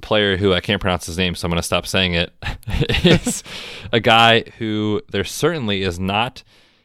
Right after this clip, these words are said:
a scary situation in front of him in Peyton Barber and Ronald Jones. It's the easiest backfield to break into as a starter in the N F L. So he's the guy I'm watching in week one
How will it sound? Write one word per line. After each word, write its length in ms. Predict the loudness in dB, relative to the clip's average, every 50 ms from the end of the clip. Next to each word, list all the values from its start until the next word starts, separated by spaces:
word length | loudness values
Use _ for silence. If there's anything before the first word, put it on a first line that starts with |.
| _ _ _ -10
a 360 | -8 -4 -2 -2 -2 -2 -4
scary 440 | -6 -10 -12 -8 -4 -2 -2 -2 -2
situation 500 | -4 -8 -8 -4 -4 -4 -4 -4 -6 -10
in 140 | -10 -10 -14
front 240 | -8 -4 -4 -4 -4
of 80 | -4
him 320 | -4 -4 -4 -4 -4 -8 -12 _ _ _ _ _ _ _ _ _ _ _ _ -8
in 100 | -8 -6
Peyton 260 | -4 -6 -6 -6 -4 -4
Barber 420 | -4 -4 -2 -2 -2 -4 -4 -4 -8 _ -20 _ _ _
and 80 | -8 -6
Ronald 240 | -4 -4 -4 -4
Jones. 420 | -2 -2 -2 0 0 -2 -4 -6 -6 -8
It's 220 | -8 -6 -6 -8
the 120 | -10 -6 -4
easiest 420 | -2 -2 -2 -2 -4 -4 -6 -4 -4
backfield 500 | -4 -4 -4 -4 -6 -6 -6 -6 -6 -8
to 100 | -12 -10
break 280 | -6 -4 -4 -4 -6
into 400 | -6 -8 -8 -6 -4 -2 -2 -2
as 100 | -2 -4
a 80 | -6 -10
starter 500 | -8 -6 -4 -2 -2 0 0 -2 -2 -4 -8 -20 _ _ _ _
in 140 | -4 -2 0
the 80 | 0
N 100 | -2 -2
F 140 | -4 -4 -2
L. 260 | -2 -2 -2 -4 -6
So 160 | -8 -8 -10
he's 260 | -10 -6 -6 -8 -6 -6
the 80 | -8
guy 180 | -6 -4 -4 -2
I'm 120 | -2 -2
watching 340 | -2 -2 -2 -4 -4 -6 -8
in 60 | -6
week 180 | -6 -6 -6 -6
one 360 | -4 -4 -2 -2 -4 -4 -8